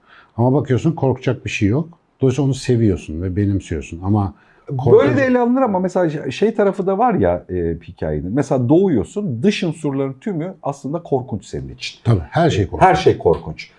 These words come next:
Speaker 2: Ama bir kadın seni seviyor. Yani daha doğrusu sana sıcak, yakıncıl yapıyor.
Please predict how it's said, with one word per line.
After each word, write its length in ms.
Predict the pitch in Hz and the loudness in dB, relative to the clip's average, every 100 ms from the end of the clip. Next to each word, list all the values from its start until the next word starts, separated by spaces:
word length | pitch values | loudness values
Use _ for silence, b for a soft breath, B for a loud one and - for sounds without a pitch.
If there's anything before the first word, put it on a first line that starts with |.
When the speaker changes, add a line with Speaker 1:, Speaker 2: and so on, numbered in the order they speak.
| B B | B B
Speaker 2:
Ama 400 | 160 190 185 147 | 0 2 0 2
bir 120 | 226 247 | 0 2
kadın 260 | 185 208 | -2 -2
seni 280 | 202 190 190 | -2 -2 -2
seviyor. 460 | - 175 175 139 - - _ _ _ | -2 0 2 2 0 -6 _ _ _
Yani 300 | 95 92 87 | -2 0 0
daha 180 | 110 123 | 0 2
doğrusu 200 | 123 123 | 0 -2
sana 200 | - 127 | -6 -6
sıcak, 460 | 123 120 110 117 - | -6 -4 0 0 0
yakıncıl 540 | 110 113 117 104 104 | -4 -2 -4 -2 0
yapıyor. 480 | 95 92 - 107 185 | 0 -2 -2 0 0